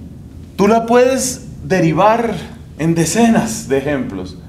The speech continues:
Yo di un ejemplo del dinero, pero pensemos en otra persona,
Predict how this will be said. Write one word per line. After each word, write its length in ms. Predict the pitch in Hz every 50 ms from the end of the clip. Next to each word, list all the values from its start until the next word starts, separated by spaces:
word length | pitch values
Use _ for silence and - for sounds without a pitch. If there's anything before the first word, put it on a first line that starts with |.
| - - - -
Yo 140 | - 160 170
di 140 | 180 208 214
un 100 | 208 208
ejemplo 480 | 185 170 180 180 180 180 185 190 180
del 140 | 170 147 127
dinero, 440 | 127 139 160 185 180 156 113 101 - - - - - - - - - - - - - - - - - - - - - - - - - - - - -
pero 220 | - 151 165 170 170
pensemos 580 | 170 170 165 170 185 196 208 220 254 269 262
en 140 | 202 180 180
otra 240 | 175 - 214 202 208
persona, 580 | 190 151 143 - 175 160 147 143 151 160 175